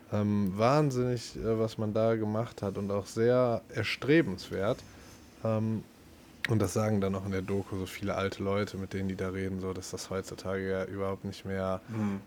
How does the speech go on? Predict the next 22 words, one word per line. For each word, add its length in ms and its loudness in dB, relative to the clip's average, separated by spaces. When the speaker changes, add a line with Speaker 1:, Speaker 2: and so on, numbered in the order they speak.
Speaker 1:
ähm, 440 0
überhaupt 320 0
kein 140 0
Verhältnis 540 0
mehr 120 -4
hat. 140 -2
Wenn 260 0
ein 60 -6
Tier 240 0
dann 140 0
sterben 380 0
muss, 260 0
dann 420 -2
sollte 580 0
man 300 -2
halt 120 -4
auch 160 -4
wirklich 340 -6
so 460 -2
das 180 -10
Tier 180 -6
gänzlich 760 -6